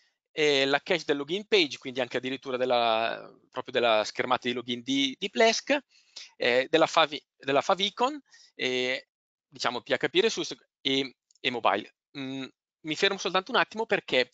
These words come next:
tutto questo ovviamente è documentato, ed è documentato molto bene.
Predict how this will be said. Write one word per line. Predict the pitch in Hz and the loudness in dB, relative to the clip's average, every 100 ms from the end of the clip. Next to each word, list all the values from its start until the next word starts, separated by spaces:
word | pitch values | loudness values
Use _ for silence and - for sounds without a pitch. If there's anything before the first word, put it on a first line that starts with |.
| _ | _
tutto | - - 214 | -14 -8 -4
questo | - 139 - - 147 214 - - - | 0 0 0 -2 0 0 -4 -20 -16
ovviamente | - 156 160 156 220 214 | -8 -2 0 0 2 2
è | 151 156 | 2 0
documentato, | 160 - 160 151 - 123 113 135 | -2 -6 -4 -2 2 4 2 -2
ed | 143 | -6
è | 160 | -6
documentato | 175 175 175 165 143 165 | -10 -10 -6 -2 0 -2
molto | 156 151 156 151 - 147 139 | -6 -6 -6 -8 -6 -4 -2
bene. | 131 131 143 214 | 0 0 -2 -4